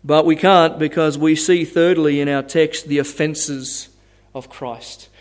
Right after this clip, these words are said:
The designations of Christ are wondrous. The commendations of Christ are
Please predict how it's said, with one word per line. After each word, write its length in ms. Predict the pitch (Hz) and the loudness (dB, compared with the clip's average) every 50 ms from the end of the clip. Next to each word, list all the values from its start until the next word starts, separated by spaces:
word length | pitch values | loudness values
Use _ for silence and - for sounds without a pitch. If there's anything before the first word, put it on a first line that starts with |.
| _ - | _ -12
The 80 | - 170 | -8 0
designations 800 | 165 208 208 170 185 151 160 180 208 226 - - 190 165 147 135 | 2 2 2 2 0 -2 0 0 2 2 0 -2 -4 -6 -4 -6
of 140 | 143 - - | -6 -8 -6
Christ 400 | - 165 156 160 165 160 - - | -4 -2 0 0 0 -2 -2 -6
are 40 | 143 | -2
wondrous. 800 | 139 151 170 180 175 156 151 131 - - - - - - - _ - - - | 0 2 2 2 2 2 2 0 0 -2 -10 -10 -12 -16 -20 _ -20 -14 -12
The 80 | - | -8
commendations 720 | - - 214 226 208 196 175 185 226 262 247 - 226 202 160 | 0 4 4 4 6 4 6 8 8 8 8 4 2 0 -2
of 140 | 175 156 - | -2 -4 -4
Christ 500 | - 196 196 190 180 165 - - - 185 | -2 0 2 2 2 0 0 -4 -4 -2
are 300 | 165 165 151 143 - | 0 0 0 -2 -4